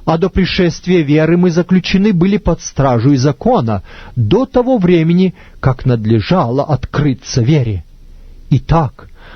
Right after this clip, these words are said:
закон был для нас детоводителем ко Христу, дабы нам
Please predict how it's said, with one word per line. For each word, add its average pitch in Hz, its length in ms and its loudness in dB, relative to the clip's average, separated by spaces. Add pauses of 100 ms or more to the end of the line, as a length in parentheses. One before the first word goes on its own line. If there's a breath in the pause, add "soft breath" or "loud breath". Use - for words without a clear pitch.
(140 loud breath)
закон 139 840 0
был 208 340 0
для 175 240 0
нас 190 480 0
детоводителем 147 1200 0
ко 156 160 0
Христу, 165 760 -2 (560 soft breath)
дабы 113 380 2
нам 117 500 0